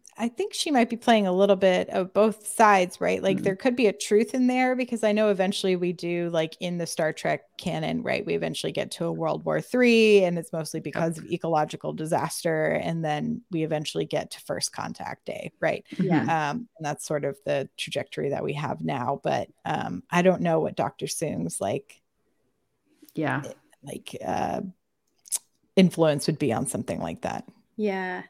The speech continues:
Speaker 3: Ashlyn, that's a fantastic question. I think, like, it, she is definitely playing to, um, his ego. And I think this is something that really is so similar between Q and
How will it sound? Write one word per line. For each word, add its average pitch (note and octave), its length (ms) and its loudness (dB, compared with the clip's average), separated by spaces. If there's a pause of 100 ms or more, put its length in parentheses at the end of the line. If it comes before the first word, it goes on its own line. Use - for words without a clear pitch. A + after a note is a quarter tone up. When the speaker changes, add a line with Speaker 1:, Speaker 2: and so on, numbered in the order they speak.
(180)
Speaker 3:
Ashlyn, A#3+ 320 -2
that's B3 200 -4
a - 60 -6 (120)
fantastic G3+ 540 -2
question. G3+ 400 0
I G#3 120 -2
think, C#4+ 300 2
like, D#4+ 220 4
it, - 280 0 (380)
she - 240 0
is G3 180 6
definitely F#3 280 2
playing F3+ 560 2
to, F3 680 2 (460)
um, E3 480 0
his F#3+ 240 -2
ego. G#3 520 4
And G#3 180 2
I G3+ 100 4
think A#3+ 200 0
this A#3 140 -2
is G#3+ 80 0
something G3+ 240 2
that F3 240 0
really F3 480 2
is E3+ 140 -2
so F3 100 0
similar F3 380 -2
between D#3+ 720 -2 (160)
Q D#3 500 2
and D#3 520 -2